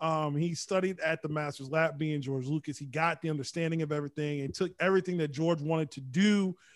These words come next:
and has given it to us in animation. The Clone Wars was great. Rebels was even, blew my mind. I didn't like the Renaissance. Um, I couldn't get into Renaissance, um, or, um,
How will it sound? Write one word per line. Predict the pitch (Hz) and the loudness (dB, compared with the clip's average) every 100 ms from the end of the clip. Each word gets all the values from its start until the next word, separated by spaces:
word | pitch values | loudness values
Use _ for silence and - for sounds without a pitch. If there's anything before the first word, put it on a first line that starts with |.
| - _ _ _ _ - | -20 _ _ _ _ -12
and | 156 | -6
has | 143 147 127 | -2 -4 -4
given | 156 175 170 | 0 2 2
it | - | 2
to | 175 | 4
us | 156 135 | 4 2
in | 135 | -4
animation. | 160 139 160 196 190 202 180 175 - _ _ _ _ | -2 0 4 4 2 0 2 0 -2 _ _ _ _
The | - | -10
Clone | - 220 247 254 | -2 4 6 6
Wars | 247 233 226 | 8 8 8
was | 180 160 | 6 0
great. | - 160 190 196 196 | 2 6 8 8 2
Rebels | 139 139 208 240 226 | 0 6 8 8 6
was | 175 160 | 4 -2
even, | 165 156 147 143 160 | -2 -2 -4 -8 -8
blew | 160 135 160 233 226 | -8 -4 0 2 4
my | 185 160 | 4 4
mind. | 165 170 165 165 165 _ _ - | 4 4 4 2 0 _ _ -6
I | 151 | 0
didn't | 247 359 | 2 2
like | 311 269 | 2 2
the | 233 | 2
Renaissance. | 247 247 269 262 254 - - - | 2 2 2 2 2 -2 -10 0
Um, | 170 165 170 | 4 4 4
I | 165 | 2
couldn't | 240 220 | 2 2
get | 220 | 0
into | 208 208 | 0 0
Renaissance, | 214 196 214 208 196 - - _ _ - | 0 0 2 0 -2 -10 -16 _ _ -2
um, | 165 160 151 - | 2 4 2 6
or, | 180 160 160 | 8 8 6
um, | 151 143 135 131 | 4 4 0 -4